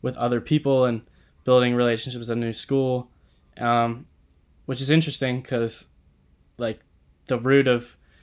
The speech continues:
actual connection is vulnerability and authenticity. And so by losing that, you actually, I think, like, as, like, a bigger holistic thing, you actually lose some of those things that you're trying to gain. Um, but so then around,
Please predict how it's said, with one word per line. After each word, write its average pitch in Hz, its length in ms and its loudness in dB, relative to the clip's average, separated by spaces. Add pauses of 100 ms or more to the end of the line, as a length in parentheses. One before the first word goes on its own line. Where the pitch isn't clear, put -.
(140)
actual 123 340 4
connection 120 440 -4
is 110 160 -8
vulnerability 117 540 -2
and 117 100 -4
authenticity. 110 680 -6 (120)
And 117 100 -12
so 110 220 -4
by 117 180 0
losing 127 380 -2
that, 107 160 -4
you 117 100 -2
actually, 117 300 -4
I 107 80 -6
think, 107 340 -10 (460)
like, 135 100 4
as, 127 160 4
like, 123 140 2
a 117 60 0
bigger 123 360 0
holistic 123 500 -4
thing, 113 200 -6
you 117 160 -4
actually 110 300 -8
lose 120 520 -2 (600)
some 127 160 -4
of 123 60 0
those 117 200 -2
things 120 180 -6
that 117 60 -8
you're 113 80 -6
trying 113 220 -8
to 107 40 -12
gain. 117 320 -6 (380)
Um, 120 400 4 (1040)
but 135 120 -4
so 143 120 -2
then 143 160 4
around, 143 600 2